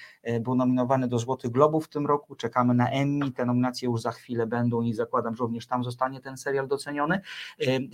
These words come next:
e, to jest serial o, mm, epidemii opioidów, e, w Stanach Zjednoczonych. E, e,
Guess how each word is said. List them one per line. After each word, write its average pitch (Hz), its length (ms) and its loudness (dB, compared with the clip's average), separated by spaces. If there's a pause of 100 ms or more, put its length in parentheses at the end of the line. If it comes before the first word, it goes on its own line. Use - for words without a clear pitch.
e, 127 60 0
to 185 140 6
jest 196 240 4
serial 185 380 8
o, 156 260 12 (100)
mm, 151 360 6
epidemii 170 540 6
opioidów, 165 720 4 (200)
e, 143 40 2
w - 60 -10
Stanach 151 280 2
Zjednoczonych. 131 600 -2 (440)
E, 123 40 6
e, 127 320 6